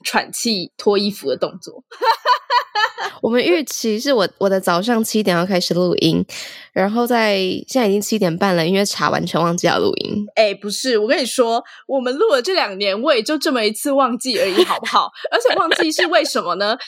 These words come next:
Speaker 1: 是因为我们英国的朋友，他们有很多，你知道，夏令时间、冬令时间之类的，<laughs> 所以有时候提早一个小时，有时候又延后一个小时。然后我刚刚就，就开车出去，然后呢，
Speaker 2: 嗯。
Speaker 1: 回来，因为你知道，Iron 也要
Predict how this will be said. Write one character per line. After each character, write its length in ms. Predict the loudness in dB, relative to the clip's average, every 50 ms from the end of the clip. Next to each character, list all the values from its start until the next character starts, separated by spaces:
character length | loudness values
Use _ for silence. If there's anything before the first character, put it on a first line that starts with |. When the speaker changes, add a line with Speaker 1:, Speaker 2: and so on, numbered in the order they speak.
| -6
Speaker 1:
是 100 | -4 -2
因 100 | 0 2
为 80 | 2 2
我 80 | 2
们 160 | 2 0 0 0
英 160 | 0 0 0
国 220 | 0 0 0 -2
的 60 | -2
朋 260 | -2 -2 -2 0 2 2
友， 160 | 2 2 2
他 100 | 0 0
们 100 | 0 0
有 100 | 0 0
很 120 | 0 -2
多， 200 | -2 -2 -2 -2
你 60 | -2
知 100 | -2 -2
道， 120 | -2 0 0
夏 280 | 0 0 0 0 0
令 160 | 0 -2 -4 -4
时 200 | -6 -6 -6 -2
间、 240 | 0 0 0 2 0
冬 220 | 0 -2 0 0
令 200 | 0 0 0 -2
时 180 | -2 -4 -4 -4
间 160 | -2 0 0 2 2
之 160 | 2 0 0
类 60 | 0
的， 100 | 0 0 -2 -6
<laughs> 80 | -14 _
所 120 | 0 0 2
以 60 | 2
有 100 | 0 -2
时 80 | 0 0
候 120 | 0 0
提 160 | 0 0 -2 -2
早 160 | 0 0 0
一 40 | 0
个 60 | 0
小 140 | 0 0 0
时， 120 | 0 0
有 100 | -2 -2
时 100 | 0 0
候 440 | 0 0 2 2 2 2 0 0 -2 -2
又 160 | -2 0 2 2 2 2
延 160 | 0 0 0 0
后 140 | 2 2 4
一 60 | 2
个 100 | 2 2
小 220 | 0 0 0 0
时。 240 | -2 -4 -4 -6 -4 -2 -2 -4 -2 -4 -6 -6 -6 -8 _
然 120 | -4 -2 -2
后 280 | 2 2 2 2 2 0 -4 -2 0 0 0 -2 -6 _ _
我 100 | -2 -2
刚 120 | 0 0 0
刚 120 | 0 0
就， 200 | 2 2 2 2 2 -2 _ _ _ _ _ _ _ _ _ _ _ -4
就 120 | -2 -2
开 240 | 0 0 0 0 0
车 200 | 2 2 0 0
出 200 | 0 -2 -2 -2
去， 420 | -2 0 0 0 0 0 -4 -8 _
然 180 | -6 -4 -2 0
后 140 | 0 0
呢， 240 | 2 2 0 0 2 2
Speaker 2:
嗯。 260 | 2 2 2 0 0 0
Speaker 1:
回 180 | 0 0 2
来， 160 | 2 0 0
因 80 | 0 0
为 140 | -2 -2 -4 -4
你 60 | -2
知 60 | 0
道， 100 | 0 0 0
Iron 480 | 0 0 0 0 2 0 0 0 -2
也 60 | -2 0
要 240 | 0 0 0 0